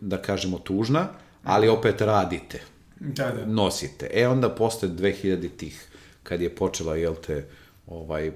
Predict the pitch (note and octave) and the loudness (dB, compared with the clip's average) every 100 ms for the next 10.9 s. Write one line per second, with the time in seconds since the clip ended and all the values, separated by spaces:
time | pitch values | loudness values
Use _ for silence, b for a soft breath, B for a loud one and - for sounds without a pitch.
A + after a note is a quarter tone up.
0 | F#2 F2+ F2+ - G2 F2+ D#2+ D#2 D2 - | -8 -12 -10 -2 0 0 -4 -4 -8 -12
1 | b b b b - - E2+ D#2+ D#2+ D#2 | b b b b -14 -10 -8 -6 -8 -8
2 | D#2 D#2+ D#2 - - - F2+ F#2+ G2+ F#2 | -8 -10 -12 -14 -8 -4 0 2 4 6
3 | F2+ F2+ F2+ F2+ F#2 F2+ F2+ F#2 F#2 F#2 | 4 2 0 -2 -4 -2 -2 0 0 -2
4 | F2 F2 F2 F2+ F2 E2+ - - - - | -2 -4 -2 -2 -2 -6 -8 -12 -8 -2
5 | G2+ A2 G2+ - G#2 G#2 B B B - | -2 -2 -4 0 0 0 B B B -2
6 | G2+ - G#2 G2+ G#2 G2+ G2 G2+ G2+ G2 | -2 2 0 2 0 0 -2 0 0 0
7 | G2 F#2+ G2+ F#2+ G2 F#2+ - G2 G2 - | 0 -2 -2 -2 2 0 0 -2 -2 -2
8 | F#2+ - G#2 G2+ G2 F#2+ F#2 - B B | -2 0 2 4 4 4 2 0 B B
9 | B - F#2+ F#2 - G#2+ G2+ G2+ G2+ G2 | B -4 2 2 2 2 2 4 2 2
10 | G2 F#2 F2+ F#2 F#2 F2+ F2 F2 F2 | 4 4 2 0 -2 -4 -2 -4 -4